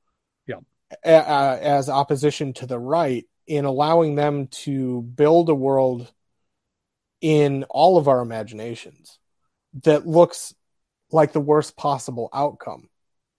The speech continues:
Speaker 2: And, you know, we don't need a surveillance state. We don't need to live in a subscription model of capitalism where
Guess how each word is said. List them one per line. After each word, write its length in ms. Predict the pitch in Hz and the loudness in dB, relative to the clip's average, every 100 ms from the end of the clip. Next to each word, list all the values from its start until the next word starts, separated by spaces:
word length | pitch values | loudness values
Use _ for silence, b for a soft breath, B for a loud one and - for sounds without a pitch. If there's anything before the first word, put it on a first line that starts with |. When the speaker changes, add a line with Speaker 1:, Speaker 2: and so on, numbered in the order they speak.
| _ | _
Speaker 2:
And, 580 | 170 156 151 143 139 135 - _ _ _ _ _ _ _ | -2 0 0 0 -2 -8 -12 _ _ _ _ _ _ _
you 120 | - 165 | -4 0
know, 100 | 151 | 2
we 160 | 156 | 2
don't 260 | 175 185 175 | 2 2 0
need 280 | 156 175 160 | -4 -2 -2
a 40 | |
surveillance 680 | 147 139 117 113 104 82 - | -4 -8 -10 -10 -10 -14 -16
state. 380 | - - 73 - | -16 -16 -18 -18
We 140 | - 139 | -8 -2
don't 260 | 147 165 | 0 0
need 220 | 160 160 151 | -2 -2 2
to 80 | |
live 420 | 143 147 151 143 147 | 2 8 8 6 0
in 400 | 151 139 135 131 | -6 -6 -4 -8
a 460 | 135 131 127 123 | -6 -4 -2 -4
subscription 840 | 117 - 123 - - 151 - 139 | -6 -8 -8 -6 0 0 0 -6
model 340 | 127 127 127 117 | -6 -6 -6 -8
of 120 | 107 | -12
capitalism 880 | - 139 170 156 113 113 113 110 110 | -10 -6 -6 -6 -8 -10 -12 -14 -12
where 680 | 120 127 123 120 120 117 113 | -4 -2 -2 -4 -6 -8 -12